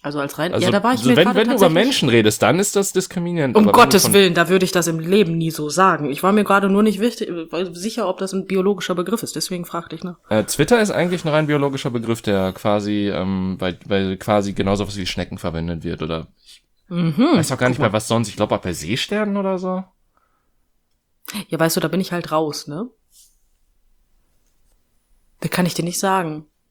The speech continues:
Speaker 1: Aber dabei ist es ja ganz lustig eigentlich. Es ist doch in der Tierwelt so, dass die, ähm, dass es super viele homosexuelle Tiere gibt, weil die einen evolutionären Grund haben.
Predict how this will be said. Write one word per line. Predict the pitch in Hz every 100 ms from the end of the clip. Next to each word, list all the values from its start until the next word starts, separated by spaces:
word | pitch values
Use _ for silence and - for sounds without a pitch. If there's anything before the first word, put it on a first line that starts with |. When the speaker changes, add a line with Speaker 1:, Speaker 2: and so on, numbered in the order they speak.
| _ - 254
Speaker 1:
Aber | 180 196
dabei | 196 196
ist | - 202
es | 262
ja | 240
ganz | 196 190
lustig | 185 247 - 185
eigentlich. | 160 165 -
Es | 196
ist | 208
doch | 214
in | 190
der | 175
Tierwelt | - 196 226 214
so, | 160 190
dass | 247 -
die, | 180
ähm, | - 170 170 -
dass | 165
es | 170
super | 180 180
viele | 170 175 180 214
homosexuelle | 233 233 220 - 214 220
Tiere | - 233 226
gibt, | 226 294 180
weil | 156
die | 151 160
einen | 139
evolutionären | 147 151 147 151 156 156
Grund | 147 156 165
haben. | 220 269